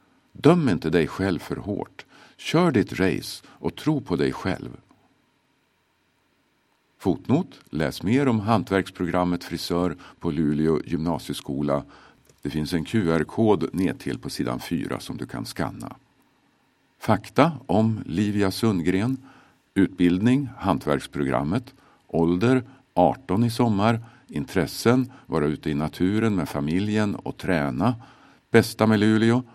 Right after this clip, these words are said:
Luleå skärgård. Till artikeln finns några foton där vi ser Livia i olika situationer på frisörprogrammet.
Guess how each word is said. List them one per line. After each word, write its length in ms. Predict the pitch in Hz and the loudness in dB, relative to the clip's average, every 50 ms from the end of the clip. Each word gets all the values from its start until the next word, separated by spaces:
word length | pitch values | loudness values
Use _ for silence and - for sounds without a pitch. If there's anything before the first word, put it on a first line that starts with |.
| - _ _ | -20 _ _
Luleå 480 | - 67 69 67 64 65 65 67 71 | -8 -4 -2 -2 0 0 -2 -2 -2
skärgård. 720 | 71 - - 65 58 53 71 76 - - - - - - - - _ _ _ _ _ _ _ _ _ _ _ _ _ _ _ _ _ _ _ _ _ _ _ _ _ _ _ - - _ _ _ _ _ _ _ _ | -4 -4 -2 -2 -2 -2 -4 -4 -6 -6 -8 -8 -12 -14 -16 -18 _ _ _ _ _ _ _ _ _ _ _ _ _ _ _ _ _ _ _ _ _ _ _ _ _ _ _ -20 -20 _ _ _ _ _ _ _ _
Till 420 | - - 120 123 127 127 120 113 110 | 0 4 4 4 4 2 0 -4 -4
artikeln 560 | - 90 90 - 104 101 - - - 92 82 78 | -6 -6 -4 -2 -2 -4 -2 0 0 0 0 0
finns 420 | - - 76 71 71 71 - - | -2 -4 -4 -4 -4 -6 -6 -6
några 260 | - 71 71 76 - | -6 -4 -2 -2 -2
foton 680 | - - 107 123 - - - - 127 131 131 127 120 104 | 0 0 0 0 0 -2 -2 2 4 4 4 4 2 0
där 120 | 90 92 101 | -2 -2 -2
vi 100 | 101 98 | -2 -4
ser 400 | - - 87 85 87 87 90 - - - - _ | -2 0 2 2 2 2 0 -2 -8 -18 -20 _
Livia 680 | - 82 85 85 90 87 87 80 82 78 76 78 82 73 - | -6 -2 2 2 4 4 4 4 2 0 0 -2 -4 -6 -8
i 200 | - - 78 78 | -8 -6 -4 -4
olika 320 | 78 80 71 67 - 78 76 | -2 -2 -4 -4 -4 -6 -6
situationer 920 | - - 78 - 76 76 - - 71 69 67 69 69 71 71 69 64 64 - - - - - _ _ _ | -4 -4 -4 -4 -6 -6 -6 -4 -4 -4 -2 -2 -2 -2 -2 -2 -4 -6 -10 -18 -20 -20 -20 _ _ _
på 400 | - 67 65 67 67 67 69 - - | -8 -6 -4 -2 -2 -2 -4 -6 -8
frisörprogrammet. 1200 | - - 76 - - 90 76 65 62 - - 76 65 65 62 57 53 60 65 53 - - - - | -10 -12 -10 -6 -6 -4 -4 -4 -6 -8 -8 -8 -4 -4 -4 -4 -4 -4 -6 -8 -10 -14 -20 -20